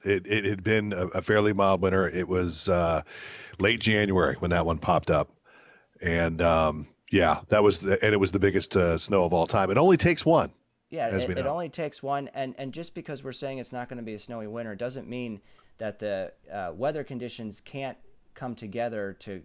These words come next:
Speaker 2: give you a major snowstorm. It's rare.
Speaker 1: Right.
Speaker 2: It doesn't happen that often, especially in, in, in a, in a La Niña year, but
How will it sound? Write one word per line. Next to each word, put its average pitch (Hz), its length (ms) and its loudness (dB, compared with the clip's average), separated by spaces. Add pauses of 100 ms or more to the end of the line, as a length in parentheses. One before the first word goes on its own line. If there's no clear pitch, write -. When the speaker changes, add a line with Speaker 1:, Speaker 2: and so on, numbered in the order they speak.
Speaker 2:
give 110 180 -10
you 107 240 -8
a 101 200 -8
major 104 500 -10
snowstorm. 101 760 -14
It's 92 220 -18
rare. 101 320 -2
Speaker 1:
Right. 151 200 -4 (240)
Speaker 2:
It - 140 -20
doesn't 87 280 -12
happen 131 420 -12
that 135 120 -6
often, 139 340 -6
especially 110 520 -12
in, 107 60 -12 (120)
in, 107 120 -12
in 98 200 -14
a, 90 160 -14 (220)
in 107 120 -10
a 90 100 -10 (160)
La 95 100 -12
Niña 107 400 -10
year, 139 240 -8
but 98 340 -10